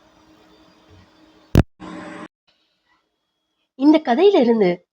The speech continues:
நமக்கு ஒரு விஷயம் தெளிவா புரிஞ்சிருக்கும். யாரையும் தேவையில்லாம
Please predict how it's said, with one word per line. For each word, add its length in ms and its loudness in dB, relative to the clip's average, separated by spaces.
நமக்கு 460 0
ஒரு 120 -2
விஷயம் 480 -4
தெளிவா 560 2
புரிஞ்சிருக்கும். 600 -2
யாரையும் 760 -2
தேவையில்லாம 840 0